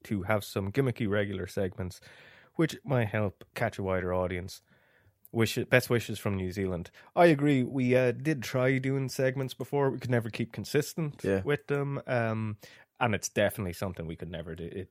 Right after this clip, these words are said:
Speaker 1: just, with the
Speaker 2: Yeah.
Speaker 1: remote recording, that's especially one that I wouldn't even, I wouldn't even try
Speaker 2: I
Speaker 1: our
Speaker 2: know.
Speaker 1: segments. The, with the remote recordings, there's no
Speaker 2: Yeah.
Speaker 1: structure in
Speaker 2: No,
Speaker 1: the podcast
Speaker 2: definitely not.
Speaker 1: anymore. It's just lads talking shite. It's why our downloads completely plummeted. <laughs>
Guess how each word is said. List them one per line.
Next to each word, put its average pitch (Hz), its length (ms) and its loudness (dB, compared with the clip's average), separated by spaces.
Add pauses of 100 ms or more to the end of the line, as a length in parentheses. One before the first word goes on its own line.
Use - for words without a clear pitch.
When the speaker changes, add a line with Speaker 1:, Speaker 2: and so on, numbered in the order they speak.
(100)
Speaker 1:
just, - 260 -16
with 104 180 -8
the - 80 -6
Speaker 2:
Yeah. 101 80 -2
Speaker 1:
remote 90 200 -4
recording, 95 480 -6
that's 87 220 -8
especially - 420 -10
one 85 280 -8
that 87 120 -8
I 85 60 -8
wouldn't 85 220 -6
even, 92 280 -10 (160)
I 107 80 -6
wouldn't 90 220 -8
even 87 240 -10 (320)
try 90 500 -4 (260)
Speaker 2:
I - 120 -4
Speaker 1:
our 82 100 -2
Speaker 2:
know. 82 80 -4
Speaker 1:
segments. 95 540 -8 (840)
The, 127 140 2
with 160 180 4
the - 80 -2
remote 151 300 8
recordings, 127 420 0
there's 90 180 -4
no 95 260 2
Speaker 2:
Yeah. 87 40 0
Speaker 1:
structure - 460 -8
in - 80 -8
Speaker 2:
No, 90 80 2
Speaker 1:
the - 140 0
podcast - 40 -6 (120)
Speaker 2:
definitely 85 180 -6
not. 87 80 -2
Speaker 1:
anymore. 82 300 -6
It's - 100 -12
just 98 180 -6 (100)
lads 85 300 -6
talking - 320 -6
shite. 85 400 -8
It's - 140 -12
why 98 180 2
our 82 240 -4
downloads 87 560 -4
completely - 540 -8
plummeted. 110 420 -6 (320)
<laughs> - 0 -